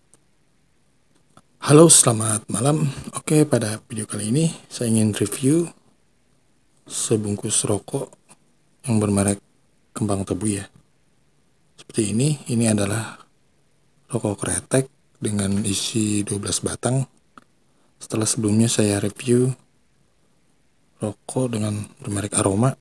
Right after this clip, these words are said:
bisa Anda lihat video, videonya di sini. Dan kali ini saya akan review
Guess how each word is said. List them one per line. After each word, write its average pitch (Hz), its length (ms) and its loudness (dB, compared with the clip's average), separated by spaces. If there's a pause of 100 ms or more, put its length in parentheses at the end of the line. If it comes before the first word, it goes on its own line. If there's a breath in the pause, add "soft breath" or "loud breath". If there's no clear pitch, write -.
(100)
bisa - 240 -4
Anda 101 160 0
lihat 107 320 0
video, 104 320 -2 (160)
videonya 101 400 -2
di 98 80 -2
sini. 117 240 0 (3500)
Dan 123 80 -2
kali 104 320 0
ini 151 160 4
saya 127 320 -2
akan 107 160 0
review 147 560 0